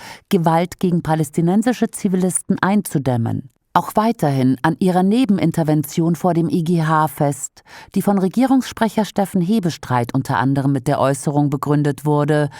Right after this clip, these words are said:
der Vorwurf eines Genozids im Gazastreifen entbehre jeder Grundlage. Und welche konkreten Schritte wird die Bundesregierung unternehmen, um der Forderung des I G H nach einem besseren Schutz von Palästinensern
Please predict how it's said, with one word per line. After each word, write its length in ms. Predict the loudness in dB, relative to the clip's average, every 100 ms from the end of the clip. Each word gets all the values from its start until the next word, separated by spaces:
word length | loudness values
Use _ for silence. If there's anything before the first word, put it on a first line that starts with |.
| -18 -16 -2
der 120 | -2
Vorwurf 640 | 0 2 2 4 2 0 0
eines 340 | 0 0 -2
Genozids 680 | 0 0 -2 -2 -2 -2 -4
im 160 | -2
Gazastreifen 1080 | 2 0 2 -2 -2 0 2 0 -2 -2 -2 -4 -18 -4
entbehre 640 | 0 0 -2 0 2 2 0
jeder 400 | 2 2 2 2
Grundlage. 840 | 2 0 0 0 0 0 0 -4 -6 _ _ _ _
Und 200 | 0 4
welche 380 | 4 4 2 0
konkreten 600 | 2 0 2 0 2 0
Schritte 480 | 0 -2 -2 0 0
wird 160 | 0 0
die 60 |
Bundesregierung 840 | 0 0 0 0 -2 2 2 2 2
unternehmen, 880 | 0 2 2 4 2 2 2 0 -4 -18 -2
um 140 | 0
der 160 | 2 0
Forderung 540 | 2 2 4 4 2
des 200 | 0 -2
I 120 | -4 0
G 160 | 0
H 260 | 2 2 2
nach 180 | 0 0
einem 220 | -2 0
besseren 380 | 0 0 -2 0
Schutz 280 | -2 -6
von 200 | -2 -2
Palästinensern 1000 | 0 0 -2 -2 0 2 2 2 2 0